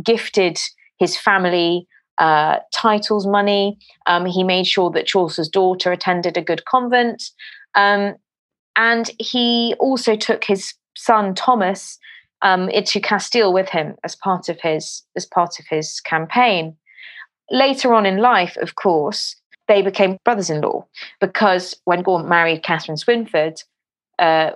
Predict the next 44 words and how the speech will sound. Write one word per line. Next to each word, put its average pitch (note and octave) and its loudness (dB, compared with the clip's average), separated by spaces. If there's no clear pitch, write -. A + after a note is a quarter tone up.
who F#3+ 2
she G3 -2
was F3 -2
the F3+ -6
sister F3 0
of D#3+ 0
Chaucer's F3+ -2
wife, D#3 2
Philippa. F#3 0
So A#3 2
that's B3 2
what A#3+ 0
I A3+ 2
mean, A3 2
when F3+ 2
they F#3+ 2
sort A#3+ 0
of B3 -10
moved B3 0
on G3+ 4
and G3 4
off E3+ 0
the F3+ -10
pages F3 0
of D#3 -6
each E3+ -4
other's E3 -2
life. D#3 2
Um, F#3 2
even G#3+ 0
though G#3 4
we G#3 0
can't G3+ 0
really F3 2
know F#3+ 4
exactly F#3 2
how D#3+ 2
close D#3 0
they D#3 0
were, D#3 2
we F3 -2
can G3 -12
sort G#3+ 0
of G3+ -8